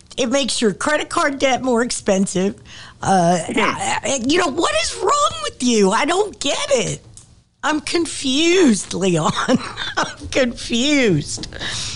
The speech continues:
Speaker 2: Well, uh, whether you're confused or not, or anyone's confused or not, the issue is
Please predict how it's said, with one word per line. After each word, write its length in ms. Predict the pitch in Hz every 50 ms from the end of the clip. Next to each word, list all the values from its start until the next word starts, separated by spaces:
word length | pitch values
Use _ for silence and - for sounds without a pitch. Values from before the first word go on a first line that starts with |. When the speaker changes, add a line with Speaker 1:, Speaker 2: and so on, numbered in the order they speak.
| - - - - - - - - - - - - - - - - - - - - - - - - -
Speaker 2:
Well, 400 | 117 123 - - - - - - - - - - -
uh, 340 | 117 117 107 104 98 92 - - - -
whether 220 | 113 139 151 143 147
you're 100 | 151 -
confused 480 | 143 127 - 151 156 156 156 147 123
or 60 | 123
not, 260 | 120 127 139 143 139 123
or 40 |
anyone's 400 | 107 123 135 143 131 123 120 113 110
confused 400 | 113 107 - 127 135 131 113 110
or 40 | 110
not, 220 | 120 120 107 -
the 160 | - - 131
issue 280 | 143 143 - - 113 113
is 260 | 113 113 107 - -